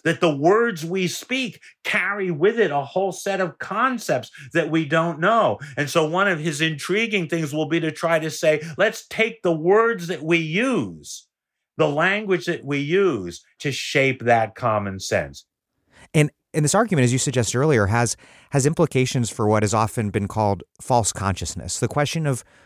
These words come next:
Speaker 2: what to make of people holding beliefs that are contrary to, I guess, either their interests or even more so their lived reality. Gramsci writes, quote,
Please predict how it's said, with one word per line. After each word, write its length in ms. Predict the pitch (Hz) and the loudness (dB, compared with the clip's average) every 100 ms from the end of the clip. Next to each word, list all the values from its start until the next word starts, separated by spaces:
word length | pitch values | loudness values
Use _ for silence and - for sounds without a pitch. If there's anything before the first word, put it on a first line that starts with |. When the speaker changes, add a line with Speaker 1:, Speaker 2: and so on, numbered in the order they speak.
| _ _ | _ _
Speaker 2:
what 340 | - 95 160 | -2 0 2
to 80 | - | 2
make 220 | 135 117 | 2 2
of 120 | 120 - | 0 -2
people 480 | 101 - 92 131 _ _ | -4 0 0 0 _ _
holding 320 | - 110 113 | -2 2 2
beliefs 400 | 104 95 98 92 | 4 2 2 0
that 100 | 107 | 0
are 80 | 92 | -2
contrary 680 | - 110 104 - 107 95 95 | -2 -2 -2 -2 0 2 0
to, 380 | - 95 90 90 _ 117 | 0 0 0 -2 _ -4
I 60 | |
guess, 300 | 131 131 - - - | 0 0 -2 -6 -2
either 240 | 113 107 | 2 2
their 140 | 104 | 2
interests 460 | - 156 - 175 - | 0 -2 0 0 0
or 360 | - 143 135 - _ _ _ | 2 2 2 -2 _ _ _
even 180 | 147 131 | -2 0
more 200 | 123 131 | 2 2
so 180 | - 127 | 4 4
their 180 | 104 101 | 4 4
lived 300 | 104 107 85 | 4 2 0
reality. 680 | 90 85 82 65 - 67 107 - - - - - | -4 -2 -4 -6 -12 -12 -12 -16 -20 -20 -20 -12
Gramsci 420 | - 147 180 - 156 | -2 0 0 0 2
writes, 260 | 143 - | 2 0
quote, 440 | - 135 120 117 | 0 4 4 2